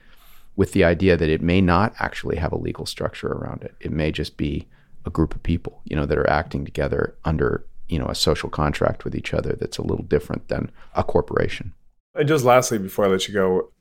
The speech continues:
Speaker 2: circling back again to, you know, the history with, with Second Life, and I know there's a kind of a small but thriving community there, and this idea of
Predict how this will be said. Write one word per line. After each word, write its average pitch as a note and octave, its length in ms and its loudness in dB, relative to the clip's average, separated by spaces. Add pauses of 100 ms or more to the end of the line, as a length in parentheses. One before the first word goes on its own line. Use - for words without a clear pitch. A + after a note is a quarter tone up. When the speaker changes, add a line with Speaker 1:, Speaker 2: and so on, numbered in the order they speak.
Speaker 2:
circling F#2+ 320 -2
back F2 260 0
again F2 220 -2
to, E2 460 -2
you G2 80 -6
know, F2 80 0
the E2 80 -4
history F2 340 -4
with, D#2 340 -4 (300)
with F2 140 -4
Second - 360 0
Life, D2 300 0
and E2 100 -4
I D#2 40 -4
know E2 160 0
there's D#2 400 -4 (180)
a F2+ 80 -6
kind G2 220 -2
of D#2+ 80 -2
a D#2+ 100 2
small F2+ 420 2
but - 200 -4
thriving E2 340 0
community F2+ 480 -4
there, C#2+ 460 -4 (640)
and F#2+ 120 2
this E2+ 200 -2
idea E2 400 0
of D2+ 600 -2